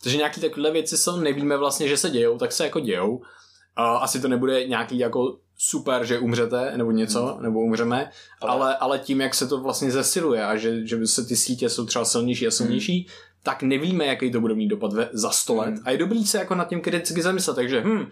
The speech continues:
Speaker 1: v evoluci tohle nikdy nebylo, a my nemůžeme vědět, jaký to bude mít dopad za sto let, tak co třeba dělat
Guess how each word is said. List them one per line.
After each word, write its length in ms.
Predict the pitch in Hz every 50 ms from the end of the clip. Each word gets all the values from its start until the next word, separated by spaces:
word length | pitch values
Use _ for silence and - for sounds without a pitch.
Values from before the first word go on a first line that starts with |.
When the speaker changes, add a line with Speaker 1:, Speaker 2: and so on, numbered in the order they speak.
| - - - - _ _ _ -
Speaker 1:
v 40 | -
evoluci 400 | 170 196 220 226 214 208 214 202
tohle 160 | 208 202 196
nikdy 260 | 190 190 180 147 127
nebylo, 500 | 110 113 127 160 202 220 226 226 226 226 - - - - _ _ _ - -
a 240 | 151 151 151 147 147
my 140 | 147 147
nemůžeme 440 | 143 151 165 190 202 196 190 185 180
vědět, 220 | 165 160 160 156 160
jaký 200 | 156 - 160 143
to 100 | 156 147
bude 120 | 143 143
mít 160 | 127 120 113 110
dopad 260 | 139 143 185 185 180
za 80 | 196
sto 200 | 190 - - 202
let, 160 | 196 190 185 185
tak 160 | - 175 170 -
co 160 | - - 185
třeba 340 | 175 - - 185 180 170 160
dělat 400 | 165 143 139 135 143 139 139